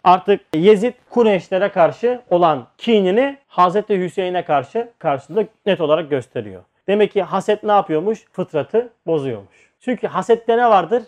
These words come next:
Kaderi tenkit vardır. Allah niye ona veriyor? Niye ben değil de o? Ebu Cehil'de ne vardı? Haset vardı. Tamam peygamberlik geldi ama neden ümmi, yetim olana geldi? Neden ben değil? Veyahut da şu şu değil de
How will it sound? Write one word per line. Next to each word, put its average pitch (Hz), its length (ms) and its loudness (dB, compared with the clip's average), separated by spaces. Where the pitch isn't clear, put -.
Kaderi 190 360 -2
tenkit 180 440 -6
vardır. - 340 -6
Allah 190 440 0
niye 185 180 -2
ona 127 300 -8
veriyor? 90 300 -18
Niye 214 380 2
ben 196 320 0
değil 170 300 0
de 143 160 -2
o? 123 220 -2
Ebu 214 280 4
Cehil'de 233 360 2
ne 220 120 4
vardı? 202 400 0
Haset 208 480 -4
vardı. 131 400 -6
Tamam 202 300 0
peygamberlik 165 680 -2
geldi 156 280 -4
ama 165 240 -6
neden 160 480 -4
ümmi, 165 600 -4
yetim 156 320 -6
olana 127 320 -8
geldi? 101 440 -16
Neden 170 360 -4
ben 143 360 -4
değil? 127 240 -6
Veyahut 233 220 -4
da 208 80 -2
şu 202 160 -8
şu 180 200 -6
değil 165 260 -2
de 127 160 -4